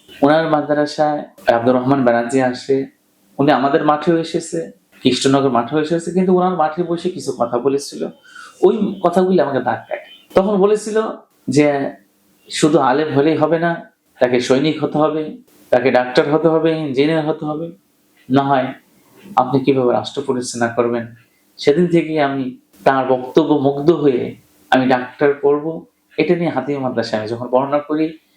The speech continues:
এ কথা যখন বলি, তারা তখন আমার উপর রেগে যায়, কারণ তাদের ওখানে সায়েন্স ছিল না। তারা আমাকে এত ভালোবাসতো, আমাকে তিন বছর পঞ্জতের হাত এই হাতিমি মাদ্রাসার সুপারিনটেন্ডেন্ট থেকে শুরু করে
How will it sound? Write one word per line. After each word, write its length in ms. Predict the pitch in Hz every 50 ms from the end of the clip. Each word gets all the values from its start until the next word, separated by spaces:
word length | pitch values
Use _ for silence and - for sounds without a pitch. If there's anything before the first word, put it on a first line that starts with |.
| _ _ _ _ _ _
এ 100 | 147 147
কথা 160 | 165 165 170
যখন 240 | 160 165 160 160 156
বলি, 480 | 135 139 151 156 156 165 165 156 - - _ _ _
তারা 200 | 139 131 123 127
তখন 300 | 123 131 120 123 127 120
আমার 280 | 113 110 113 113 113 110
উপর 180 | - - 110
রেগে 300 | 110 113 120 123 135 131
যায়, 180 | 110 104 107 - - _ _ _
কারণ 160 | 170 170 170 170
তাদের 220 | 175 156 165 160
ওখানে 180 | 156 156 156 151
সায়েন্স 400 | - - 123 127 135 135 - -
ছিল 180 | 113 95 92
না। 140 | - - - - _ _ _ _ _ _ _ _ _ _
তারা 160 | - 165 175 180
আমাকে 260 | 185 190 190 185 180
এত 200 | 170 160 - 220
ভালোবাসতো, 920 | 202 147 175 196 196 190 185 180 - - - 160 147 123 110 113 110 - _ _ _
আমাকে 300 | - - 143 151 147 151
তিন 420 | 147 - 185 208 233 247 233 214
বছর 320 | 185 170 151 - - 175 165 -
পঞ্জতের 420 | 156 151 151 147 156 147 151 147
হাত 320 | 131 127 135 143 - - - _ _ _ _ -
এই 60 | 139
হাতিমি 340 | 131 131 147 147 175 175 165
মাদ্রাসার 800 | 156 147 143 131 139 135 135 - 143 135 127 127 123 - - - _ _
সুপারিনটেন্ডেন্ট 840 | - - 135 127 135 131 131 127 127 120 123 120 120 123 123 123
থেকে 120 | - 127 123
শুরু 300 | 123 - 170 156 147 -
করে 360 | - 107 98 98 - - -